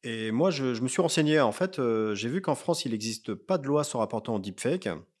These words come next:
Et j'ai vu qu'il y avait un article quand même qui s'appelle deux cent vingt-six huit, euh, du code pénal qui énonce que est puni d'un an d'emprisonnement et de quinze mille euros d'amende le fait de publier par quelque voie que ce soit le montage réalisé avec les paroles ou l'image d'une personne. Tu confirmes, Yanis ?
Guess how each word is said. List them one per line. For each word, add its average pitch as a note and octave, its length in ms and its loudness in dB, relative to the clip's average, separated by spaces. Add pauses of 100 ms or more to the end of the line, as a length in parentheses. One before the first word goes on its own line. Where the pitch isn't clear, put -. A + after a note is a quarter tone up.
Et A2 100 -6
j'ai G#2+ 140 -4
vu D#3 160 -4
qu'il D#3+ 60 0
y - 20 4
avait C3 100 2
un C3+ 160 2
article F3 300 0
quand B2 160 2
même D3 160 2
qui - 60 -8
s'appelle A#2 420 -2
deux A#2 160 -4
cent D3 160 -6
vingt-six C3+ 640 -4
huit, A2+ 420 -6
euh, F#2+ 160 -4
du F#2+ 160 -12
code - 220 -6
pénal C#3+ 300 0
qui - 100 -4
énonce C#3 260 0
que A#2+ 500 -2
est D3 120 0
puni C#3 320 -2
d'un C3+ 220 2
an F3 260 -2
d'emprisonnement C3 640 -2
et B2 60 -2
de A#2 100 -6
quinze B2+ 240 -6
mille B2+ 100 -4
euros A#2 220 -2
d'amende C3+ 440 0
le B2 100 -4
fait C#3+ 160 -4
de A#2+ 80 0
publier C#3 520 2
par B2+ 300 -6
quelque D3+ 240 -4
voie C3+ 140 -2
que B2+ 100 -12
ce A2+ 60 -8
soit E3+ 200 -2
le D3 80 0
montage B2 320 -2
réalisé A#2+ 320 -4
avec B2+ 140 -6
les A#2 80 -6
paroles C#3+ 240 -4
ou C#3 40 -2
l'image B2+ 280 -2
d'une A#2 140 -10
personne. F#2+ 360 -6 (140)
Tu - 100 -12
confirmes, F3 380 0
Yanis ? D#3 340 0